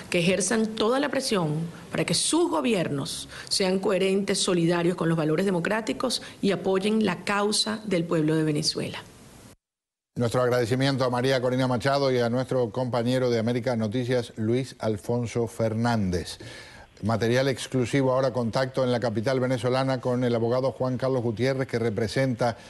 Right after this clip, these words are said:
Speaker 2: a Leopoldo López, el dirigente, eh, de la oposición, que está preso a esta altura ya hace semanas. Eh, señor Gutiérrez, bienvenido, buenas noches. ¿Hoy hubo novedades?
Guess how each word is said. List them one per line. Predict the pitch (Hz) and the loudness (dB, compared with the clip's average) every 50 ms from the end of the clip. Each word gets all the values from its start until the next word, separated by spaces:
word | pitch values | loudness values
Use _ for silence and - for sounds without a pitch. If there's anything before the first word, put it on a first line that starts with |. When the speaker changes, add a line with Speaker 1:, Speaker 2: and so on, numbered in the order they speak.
| - - - | -20 -12 -4
Speaker 2:
a | 120 120 117 | -2 0 2
Leopoldo | 117 117 117 113 107 104 127 131 139 139 131 123 127 123 | 2 2 2 0 0 0 0 0 0 0 0 0 0 2
López, | 123 131 135 127 117 120 123 117 113 - - - - - - - - | 2 2 0 -2 -2 -2 -2 -2 -2 -4 -10 -16 -20 -20 -20 -20 -10
el | - 98 104 | -6 -4 -2
dirigente, | 101 104 104 98 90 117 117 117 110 - 123 113 110 107 104 98 - - | 0 0 0 0 0 0 0 0 0 0 0 2 2 0 0 -2 -6 -6
eh, | 113 107 104 | -4 -2 -2
de | 98 107 113 | 0 0 0
la | 120 117 | 2 2
oposición, | 113 98 101 117 110 107 104 92 - 131 135 143 143 143 120 | 0 0 -2 -2 -2 -2 -4 -2 0 0 0 2 0 -2 -4
que | - 120 110 107 | -2 0 0 0
está | 104 - - 120 117 107 - | 0 -2 -2 -2 -2 0 0
preso | 139 151 165 - - - 113 104 - - - - - - | -2 -2 -2 -2 -2 -2 -2 -4 -4 -8 -14 -20 -14 -6
a | - 101 | -4 -4
esta | 107 - 120 | -2 -2 -2
altura | 110 95 110 120 120 113 107 | -2 0 0 0 2 2 2
ya | 101 110 107 113 | 2 2 0 0
hace | 113 - - 110 104 101 92 | 0 0 -2 0 0 0 -2
semanas. | - - 104 98 117 127 131 127 123 120 - - - - - - - - | -2 -4 -2 0 0 2 2 2 0 -2 -4 -8 -16 -18 -18 -18 -14 -12
Eh, | - | -6
señor | - 107 107 117 123 | -2 0 2 2 2
Gutiérrez, | 120 117 107 127 127 127 123 | 2 2 2 2 2 2 2
bienvenido, | 110 120 117 117 120 120 127 131 127 127 | 2 2 2 2 2 2 2 2 2 2
buenas | 120 120 120 120 117 110 | 2 2 0 0 0 0
noches. | 127 139 139 - - 147 139 - - - - - - - | 0 -2 0 0 0 -2 -2 -2 -8 -16 -20 -20 -8 -2
¿Hoy | 139 143 151 156 | 0 2 4 4
hubo | 156 147 151 151 | 4 4 2 2
novedades? | 143 143 139 139 143 147 156 175 190 180 - 139 | 2 2 2 2 2 2 2 2 0 -2 -4 -8